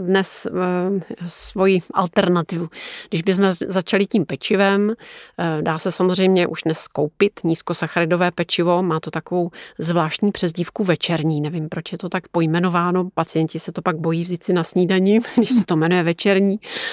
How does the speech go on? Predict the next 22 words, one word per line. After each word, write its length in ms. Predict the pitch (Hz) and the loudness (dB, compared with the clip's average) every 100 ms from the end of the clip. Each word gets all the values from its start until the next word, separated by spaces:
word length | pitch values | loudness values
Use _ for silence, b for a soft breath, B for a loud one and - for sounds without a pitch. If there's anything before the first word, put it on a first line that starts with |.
| B B 403 | B B -6
ale 280 | 180 180 180 - 196 175 | 0 2 0 0 -2 2
to 80 | 214 | 2
je 180 | 202 | 4
vlastně 400 | 196 196 - 208 - 208 | 2 0 6 6 6 4
<clears throat> 160 | 185 | 4
speciální 540 | - - - 190 196 185 | 0 -4 2 6 6 6
druh 160 | 190 - _ | 4 0 _
pečiva, 400 | 175 - 190 180 | -4 2 2 2
který 280 | - 185 180 | 0 0 4
není 220 | 180 190 | 4 4
z 60 | 180 | 6
mouky 520 | 175 165 - 175 175 B B B - | 4 4 2 2 0 B B B -2
a 100 | 139 | -2
obsah 300 | - 170 - | -2 -6 -4
sacharidů 520 | 170 - 175 170 180 | -6 -2 0 2 2
je 80 | 175 | 2
velmi 240 | 165 185 | 2 4
nízký. 520 | 185 151 - 151 170 B B B B - | 2 0 -4 -6 -6 B B B B -6
Ale 140 | 160 | -2
daleko 360 | 165 277 - 208 | 0 0 0 0
lepší 360 | 190 - 285 | 0 0 0
varianta, 680 | 151 156 165 175 202 208 | 0 0 0 2 2 2